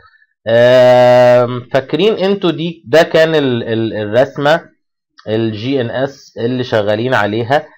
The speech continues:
آه، المرة اللي فاتت كان شكلها كده، مظبوط؟ <clears throat> آه، كان دول التو راوترز بتوعنا،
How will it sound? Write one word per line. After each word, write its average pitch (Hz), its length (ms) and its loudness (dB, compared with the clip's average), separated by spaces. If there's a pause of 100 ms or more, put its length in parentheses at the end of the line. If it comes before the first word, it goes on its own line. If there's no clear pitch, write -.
(240)
آه، 101 120 -10
المرة 117 320 0
اللي 101 160 -4
فاتت 127 340 -6 (120)
كان 123 200 -2
شكلها 104 440 -6
كده، 151 440 -4 (320)
مظبوط؟ 101 400 -10 (180)
<clears throat> - 40 -20 (2000)
آه، 113 440 0 (460)
كان 147 280 2
دول 143 280 4
التو 127 380 -2
راوترز 131 640 2
بتوعنا، 120 580 0